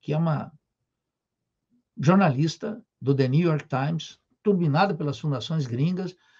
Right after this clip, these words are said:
pelo establishment nos Estados Unidos, pela mídia, né, o The New York Times, que elaborou um projeto que é mil seiscentos e dezenove, se eu não tô equivocado,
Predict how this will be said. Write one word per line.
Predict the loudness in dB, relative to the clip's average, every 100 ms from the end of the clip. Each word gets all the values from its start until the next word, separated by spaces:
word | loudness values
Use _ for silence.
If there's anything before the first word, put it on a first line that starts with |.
| _ -2
pelo | 0
establishment | 0 0 4 4 2 -4 -4
nos | -4 -4
Estados | -4 -4
Unidos, | -2 -2 -2
pela | -2 -2 0
mídia, | 2 2 2 0
né, | 0
o | -2
The | -2
New | 0
York | -2 -4 -6
Times, | -4 -2 -4 _ _ _ _ _ _
que | 0 2 2 4
elaborou | 2 4 4
um | 4
projeto | 4 4 2
que | 0
é |
mil | 2 2
seiscentos | 0 -2 -2 -2
e | -2
dezenove, | 0 0 2 2 2
se | -2
eu | -8
não | -6
tô | -6
equivocado, | -6 -6 -6 -8 -10